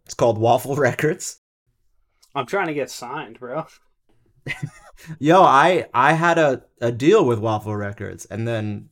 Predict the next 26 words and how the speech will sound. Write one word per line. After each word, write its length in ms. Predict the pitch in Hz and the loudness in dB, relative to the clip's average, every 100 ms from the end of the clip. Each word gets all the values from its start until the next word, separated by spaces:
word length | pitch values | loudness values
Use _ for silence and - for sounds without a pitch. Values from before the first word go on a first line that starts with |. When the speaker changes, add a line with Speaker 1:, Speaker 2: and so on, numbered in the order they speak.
| _ _ _ _ - | _ _ _ _ -6
Speaker 1:
I 160 | 120 | -4
just 200 | 117 127 | -2 -4
refused 460 | 127 113 - 135 127 | -4 -4 -4 -4 -2
to 80 | 120 | -2
write 200 | 113 110 | -2 -4
songs 260 | 113 107 | -6 -6
about 160 | 98 92 | -8 -8
waffles, 440 | 101 101 - - | -6 -6 -10 -16
and 120 | 95 92 | -12 -12
they 80 | |
were 80 | 90 | -12
like, 140 | 90 92 | -12 -10
"No, 300 | 92 92 - | -10 -12 -16
we're, 140 | - - | -18 -16
you're 160 | 87 | -10
not, 280 | 98 85 - _ _ | -8 -10 -14 _ _
you 80 | 110 | -14
can't 240 | 104 90 | -10 -8
do 160 | 113 120 | -6 -8
this." 220 | - - _ _ _ - | -8 -20 _ _ _ -4
But 140 | 131 | 0
basically, 500 | 156 196 208 180 135 | 2 2 -2 -2 -4
that's 320 | 117 135 - | -2 -4 -4
the 160 | - 131 | -6 -2
whole 400 | 135 135 131 _ _ _ _ _ | -2 -2 -4 _ _ _ _ _
thing. 300 | 151 - | -4 -4